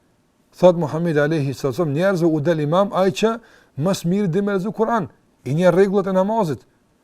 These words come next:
lexon Kur'an bukur." Nuk mund del dikush na, i njerëzve imam që nuk din me lexu Kur'an.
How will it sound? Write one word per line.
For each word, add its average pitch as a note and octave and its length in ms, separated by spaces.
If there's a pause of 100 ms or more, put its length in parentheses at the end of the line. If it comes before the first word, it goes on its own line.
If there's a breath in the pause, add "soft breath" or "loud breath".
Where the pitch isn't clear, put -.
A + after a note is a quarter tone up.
(300)
lexon D#3 320
Kur'an G3 300
bukur." G3 340 (420)
Nuk F#2+ 160
mund E3 160
del G#3 120
dikush G3 360
na, G3+ 240
i G3 200
njerëzve G3+ 340
imam G3+ 260
që G3+ 140
nuk G3 200
din G#3+ 140
me G#3 100
lexu G3 160
Kur'an. G#3+ 340